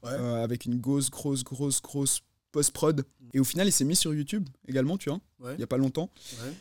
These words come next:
Speaker 2: Il a commencé à vlogger, et en fait, ça m'a vraiment donné envie de me mettre sur YouTube.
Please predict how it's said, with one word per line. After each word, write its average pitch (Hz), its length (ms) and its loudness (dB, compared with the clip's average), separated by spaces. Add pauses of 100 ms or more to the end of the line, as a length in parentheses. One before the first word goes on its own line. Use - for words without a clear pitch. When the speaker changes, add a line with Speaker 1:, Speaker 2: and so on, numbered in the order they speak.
Speaker 2:
Il 120 100 -10
a 123 40 -4
commencé 135 280 2
à 131 60 4
vlogger, 139 460 4
et - 80 -2
en 123 80 0
fait, 175 180 0
ça - 140 0
m'a 113 140 2
vraiment 127 280 0
donné 139 300 2
envie 127 300 -2
de 135 60 -6
me 123 100 -2
mettre 123 220 2
sur 113 140 -4
YouTube. 117 240 -6